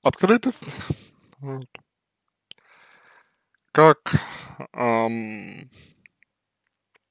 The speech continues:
угодливость, воз-, возможно.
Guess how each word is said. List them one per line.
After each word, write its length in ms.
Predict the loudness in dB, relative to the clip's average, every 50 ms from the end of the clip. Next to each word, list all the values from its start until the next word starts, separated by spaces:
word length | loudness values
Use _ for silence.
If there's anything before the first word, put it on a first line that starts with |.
| _ _ _ _ _ _ _ _ _ _ _ _ _ _ -16 -16 _ -16 -20 -20 -20 -20 -20 -20 -20 -20 _ _
угодливость, 920 | -10 -10 -6 0 4 4 4 6 6 4 4 4 0 -2 -6 -16 -16 -14 -14 -16 -16 -18 -20 _ _ _ _ _ _ _ _ -6
воз-, 340 | -2 -2 -2 -2 -4 -10 -14 _ -8
возможно. 600 | -2 -2 -2 0 0 0 -2 -2 -2 -6 -14